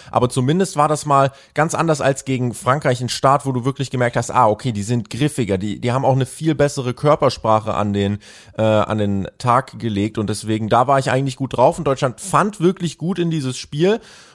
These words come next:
Und dann eigener Eckball und du denkst, ja, jetzt kann man doch vielleicht mal was machen.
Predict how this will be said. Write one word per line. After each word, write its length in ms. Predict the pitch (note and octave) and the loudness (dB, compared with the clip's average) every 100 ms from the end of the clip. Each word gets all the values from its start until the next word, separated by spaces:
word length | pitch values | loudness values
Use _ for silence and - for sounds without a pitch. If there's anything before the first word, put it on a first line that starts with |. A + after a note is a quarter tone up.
| - | 0
Und 460 | C#3 D3+ D#3+ - | 6 6 4 0
dann 300 | - D3 F3+ | 2 4 2
eigener 420 | - C#3 D3 D3+ - | 0 0 2 0 2
Eckball 480 | F3+ - D#3+ E3 | -2 2 4 6
und 240 | F3+ C3+ C#3 | 4 0 -2
du 80 | C3+ | 2
denkst, 320 | C3+ C#3+ - | 2 0 0
ja, 220 | C3+ E3 | 2 4
jetzt 240 | D#3 C#3+ | 2 -2
kann 120 | - D3 | -2 0
man 140 | D#3 | 0
doch 140 | D3 | -4
vielleicht 340 | C3+ D3 D3 - | -2 0 0 0
mal 140 | C#3+ | 0
was 160 | B2+ B2+ | 0 2
machen. 320 | C3+ D#3 E3+ | 0 2 -2